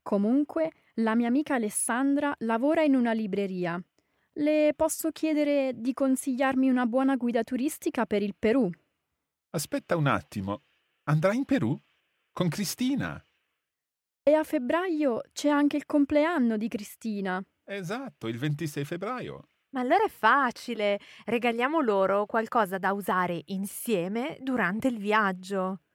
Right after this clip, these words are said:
Speaker 1: Oppure vi ricordate di Pablo, il mio amico peruviano? Lui ha aperto un ristorante in centro a Lima.
Speaker 2: Ah, perfetto. Gli puoi telefonare o scrivere per chiedergli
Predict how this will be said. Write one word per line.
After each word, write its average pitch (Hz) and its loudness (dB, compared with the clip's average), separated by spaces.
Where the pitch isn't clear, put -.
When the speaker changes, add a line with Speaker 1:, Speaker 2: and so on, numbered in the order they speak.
Speaker 1:
Oppure 302 2
vi 240 -2
ricordate 302 0
di 190 -8
Pablo, 202 -2
il 240 4
mio 247 6
amico 240 2
peruviano? 220 -2
Lui 294 2
ha 226 0
aperto 220 -4
un 185 -4
ristorante 247 0
in 240 6
centro 320 2
a 285 4
Lima. 190 -2
Speaker 2:
Ah, 190 -8
perfetto. 165 -4
Gli 175 0
puoi 160 2
telefonare 120 2
o 101 4
scrivere 104 0
per - -8
chiedergli 107 0